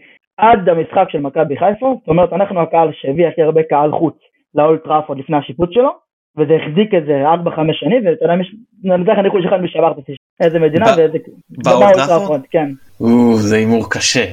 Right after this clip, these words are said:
Speaker 2: תראה, בדרך כלל הגרמנים מאוד מאוד חזקים בקהל
Speaker 1: לא,
Speaker 2: חוץ.
Speaker 1: לא.
Speaker 2: אה,
Speaker 1: לא, אז זה
Speaker 2: טוב.
Speaker 1: לא, שמע, זה מעבר לקהל חוץ, אתה הבאת לאולטראפורד לפי, גם לפי המספרים הכי פחות מחמירים, באזור השבעת אלפים וחמש מאות, אם אני זוכר נכון.
Speaker 2: כן, לא, בסדר, נגיד פרנקפורט הביאו לקמפנו שלושים וחמש אלף,
Speaker 1: לא,
Speaker 2: אתה מבין?
Speaker 1: אז לא פרנקפורט.
Speaker 2: אבל, אה, לא,
Speaker 1: פנרבכצ'ה,
Speaker 2: בוא, בוא.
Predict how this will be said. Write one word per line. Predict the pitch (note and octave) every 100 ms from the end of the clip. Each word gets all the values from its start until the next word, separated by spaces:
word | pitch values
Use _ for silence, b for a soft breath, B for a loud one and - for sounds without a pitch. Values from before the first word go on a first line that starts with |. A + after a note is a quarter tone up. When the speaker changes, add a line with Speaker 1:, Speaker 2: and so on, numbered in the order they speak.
| F#2
Speaker 2:
תראה, | - A#2 A2
בדרך | G#2+ A2 D3+
כלל | D#3 B2+
הגרמנים | A#2 A2 G#2+ A2+ C3+
מאוד | C3 A#2 A#2 A#2
מאוד | A2+ A2
חזקים | A#2 G#2+ G2+ A2+
בקהל | G2+ - G2
Speaker 1:
לא, | D#3+
Speaker 2:
חוץ. | D3+ G#2 G2+ _ -
Speaker 1:
לא. | D3+
Speaker 2:
אה, | G2+ G2+ G2+ _ -
Speaker 1:
לא, | G#3+ -
אז | D3+
זה | B3
Speaker 2:
טוב. |
Speaker 1:
לא, | C#4+ -
שמע, | E3+ A3 G3+
זה | E3
מעבר | D#3 B3
לקהל | D4 C#4 E3+
חוץ, | D#3+ -
אתה |
הבאת | - F#3
לאולטראפורד | G3 G#3 G#3 G#3+ A3+ A#3 F3
לפי, | F3 D#3+ A#3 A#3+ A#3+ A#3 A3 F#3+
גם | G#3 A#3
לפי | A#3
המספרים | B3 G#3+ - A3 G3+
הכי | G#3+
פחות | - A3
מחמירים, | A3+ A3 A#3 B3 B B B _
באזור | F3 A3+
השבעת | A3+ A#3 A3+
אלפים | F#3
וחמש | F3+ G3 F#3+
מאות, | D#3+
אם | D3+
אני | C#3
זוכר | C3+
נכון. | C3+
Speaker 2:
כן, | F3 F3+
לא, | D#3 D3+
בסדר, | - D3 A2+
נגיד | A#2 C3
פרנקפורט | - C3 C3 C3+ C3+
הביאו | A#2+ C3+
לקמפנו | B2+ B2+ A2+ C3+
שלושים | C3 - B2+
וחמש | - B2+ D3+
אלף, | A2+ E3+
Speaker 1:
לא, |
Speaker 2:
אתה | F#3 D#3+
מבין? | A2+
Speaker 1:
אז | D#3
לא | E3+
פרנקפורט. | F3 C#3 F#3+ - B2+
Speaker 2:
אבל, | G#2+
אה, | G#2+ G#2 G2+
לא, | G#2+
Speaker 1:
פנרבכצ'ה, | - E3 F#3 B2+
Speaker 2:
בוא, | B2
בוא. | A#2+